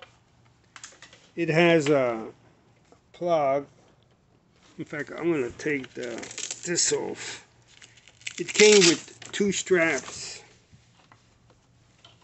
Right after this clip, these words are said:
One strap here and one strap here. You make this loop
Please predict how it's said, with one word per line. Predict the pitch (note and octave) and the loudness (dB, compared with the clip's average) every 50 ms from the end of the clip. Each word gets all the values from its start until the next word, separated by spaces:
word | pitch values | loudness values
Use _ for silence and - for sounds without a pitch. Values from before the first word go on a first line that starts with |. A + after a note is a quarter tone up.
| _ - - - - - - _ _ _ _ | _ -20 -20 -20 -20 -20 -20 _ _ _ _
One | - D#3+ E3 E3 | -10 -6 -4 -4
strap | D#3 - - E3+ D3+ C#3 C3+ - | -4 -2 0 0 0 0 0 0
here | - E3 E3 D#3+ D#3+ D3 | 4 6 8 8 8 8
and | C#3 C#3 | 6 6
one | D3+ D#3 D#3 | 4 4 2
strap | - - - D#3+ C#3+ C3 - | 2 2 2 2 2 2 0
here. | - E3 E3+ D#3 D3 C#3 C3 B2+ C3 C3+ - - - - _ _ _ _ _ _ _ _ _ - | 2 4 6 6 6 6 4 2 -2 -6 -10 -14 -20 -20 _ _ _ _ _ _ _ _ _ -4
You | D3 | 0
make | D3+ D3+ C#3+ C#3 B2+ B2 | 2 4 4 2 2 2
this | D3+ D#3+ D#3 - - - | 4 4 4 2 0 0
loop | D#3+ D#3 D#3 D#3 D#3 D#3 - | 4 6 6 6 4 2 -6